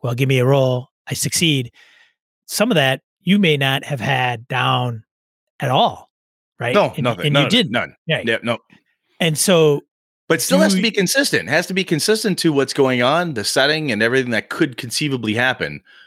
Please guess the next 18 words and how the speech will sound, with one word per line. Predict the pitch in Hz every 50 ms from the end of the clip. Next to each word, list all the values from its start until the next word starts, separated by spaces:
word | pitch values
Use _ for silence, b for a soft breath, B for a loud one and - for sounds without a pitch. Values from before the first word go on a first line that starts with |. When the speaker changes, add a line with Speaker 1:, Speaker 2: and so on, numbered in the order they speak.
| b b b b
Speaker 2:
Otherwise, | 135 156 151 139 110 95 90 85 82 85 87 90 - -
it's | 113 104 -
just | - 110 104 - - _ _ _ _ _ _ _ _ _ _ _ -
pure | - - - - 143 143 143 139 135 120
random | 98 92 104 110 117 127 123 113 110 101 98 95 90 82 - _ _ _ _ -
nonsense | 87 87 90 101 107 107 98 87 - - 64 60 - -
that | 92 78 73 -
doesn't | 104 101 101 85 80 69 -
fit. | - - - 78 - - - - - _ _ _ _ _ _ _ _ _ b b b b b
If | b 110 104
it | 104 90
doesn't | - 151 175 202 190 165 147
Speaker 1:
Fair. | 120 95 - - - -
Speaker 2:
fit, | 196 131 101 - - -
if | 139 131 131
it | 131 120 -
doesn't | 165 180 190 170 160 139 -
fit, | - - 160 131 110 101 -